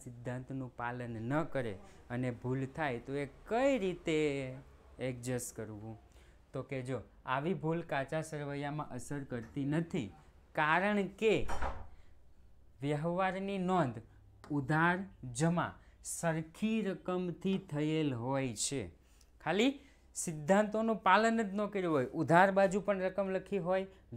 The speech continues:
જમા બાજુ પણ રકમ લખેલી હોય, પરંતુ ખોટા ખાતે ઉધાર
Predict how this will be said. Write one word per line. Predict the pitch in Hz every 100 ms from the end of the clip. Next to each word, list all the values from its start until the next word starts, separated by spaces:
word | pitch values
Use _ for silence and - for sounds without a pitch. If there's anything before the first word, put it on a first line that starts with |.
| 113
જમા | 170 190 196
બાજુ | 190 170 180
પણ | 165 135
રકમ | 135 139 123 120
લખેલી | 113 123 110 104
હોય, | 110 90 - - -
પરંતુ | 151 196 214 175 151
ખોટા | - 151 156 175
ખાતે | 165 156 147 160
ઉધાર | 139 131 143 143